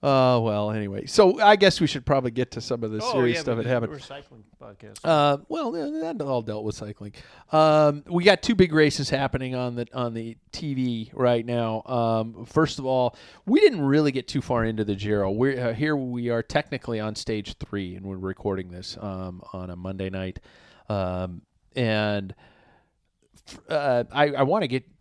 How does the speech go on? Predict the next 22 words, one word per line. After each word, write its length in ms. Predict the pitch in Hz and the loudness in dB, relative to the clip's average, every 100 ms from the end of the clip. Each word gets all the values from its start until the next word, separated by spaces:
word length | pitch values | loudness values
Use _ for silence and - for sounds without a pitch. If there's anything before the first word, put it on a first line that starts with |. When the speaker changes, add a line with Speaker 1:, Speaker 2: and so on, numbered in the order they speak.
| _ _ _ | _ _ _
Speaker 1:
everybody, 400 | 135 120 120 113 | -2 0 2 0
your, 320 | 110 110 104 | 0 -2 -2
your 180 | 104 110 | 0 -2
thoughts 440 | - 135 139 147 117 | 2 4 4 0 -4
on, 240 | 107 101 | -4 -6
on, 220 | 107 104 | -10 -10
in 140 | 101 107 | -10 -10
terms 260 | - 113 104 | -8 -8 -8
of 60 | |
what's 200 | 98 110 | -6 -6
happened 360 | - 110 107 110 | -4 -4 -4 -8
with 140 | 107 | -8
the 60 | 101 | -8
Giro, 260 | 101 101 | -6 -4
what 160 | 98 98 | -4 -6
you 80 | 101 | -8
think's 320 | - 110 - | -6 -8 -6
gonna 160 | 113 107 | -8 -6
happen 300 | 107 - 101 | -8 -8 -10
with 140 | 101 | -8
the 80 | 101 | -8
Giro, 380 | 98 101 98 | -6 -4 -4